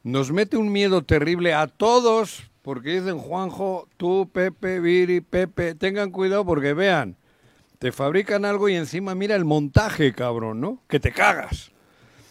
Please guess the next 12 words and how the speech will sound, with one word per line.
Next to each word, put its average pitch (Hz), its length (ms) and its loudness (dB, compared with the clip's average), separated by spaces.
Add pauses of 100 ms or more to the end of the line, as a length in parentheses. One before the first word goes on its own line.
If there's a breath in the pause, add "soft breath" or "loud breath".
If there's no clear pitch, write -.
(240 soft breath)
Y 143 180 0
luego 196 280 0
ves 196 180 -2
estas 185 320 -6
imágenes 165 540 -8
que 131 160 -12
narran 170 380 -4
ustedes 185 760 -4
y 139 140 -2
no 156 140 -6
pasa 170 240 -8
nada. 208 320 -6